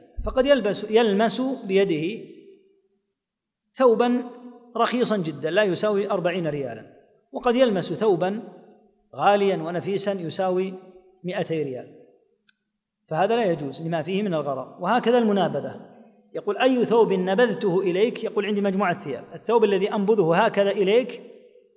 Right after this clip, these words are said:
يكون عليك بكذا". قد ينبذ ثوبا رخيصا وتكون القيمة المحددة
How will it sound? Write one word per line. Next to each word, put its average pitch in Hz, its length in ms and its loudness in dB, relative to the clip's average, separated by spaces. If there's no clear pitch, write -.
يكون 208 300 2
عليك 202 320 4
بكذا". 170 380 0
قد 214 260 0
ينبذ 208 400 2
ثوبا 208 480 0
رخيصا 202 440 -2
وتكون 214 440 2
القيمة 220 320 2
المحددة 180 640 0